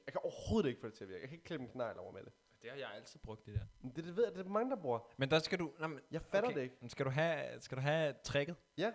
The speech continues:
Speaker 2: Hvor, når, når du, når nu du klipper tåneglen, hvor starter du så henne på, på neglen? Starter du inde på midten, eller starter
Speaker 1: Siden.
Speaker 2: du i siden? Det skal du også, men du skal have lidt af klipperen ude over,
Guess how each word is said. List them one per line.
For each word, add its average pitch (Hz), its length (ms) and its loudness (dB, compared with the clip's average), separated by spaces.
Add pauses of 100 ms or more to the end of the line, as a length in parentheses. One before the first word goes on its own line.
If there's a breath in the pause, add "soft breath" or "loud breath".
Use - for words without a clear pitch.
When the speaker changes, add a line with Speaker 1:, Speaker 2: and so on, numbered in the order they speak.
Speaker 2:
Hvor, 160 280 2 (120)
når, 147 160 2
når 151 280 0
du, 160 80 2
når 147 240 2
nu 151 100 0
du 165 100 -2
klipper 156 280 -4
tåneglen, 139 460 -2
hvor 127 160 -6
starter 117 400 -6
du 123 140 -6
så 117 140 -4
henne 117 300 -6
på, 120 140 -10 (160)
på 117 220 -2
neglen? 117 460 -8 (360)
Starter 135 240 2
du 143 60 4
inde 143 160 -2
på 143 80 2
midten, 143 400 -4
eller 113 120 -10
starter 117 240 0
Speaker 1:
Siden. 123 80 -4
Speaker 2:
du 123 60 -6
i 120 40 -8
siden? 120 300 -12 (600 soft breath)
Det 143 100 2
skal 147 200 0
du 156 120 0
også, 143 160 -2
men 139 80 -8
du 139 80 -6
skal 147 160 -6
have 131 160 -2
lidt 165 320 -4
af 147 80 -8
klipperen 156 480 -4 (520)
ude 170 360 0
over, 117 260 -6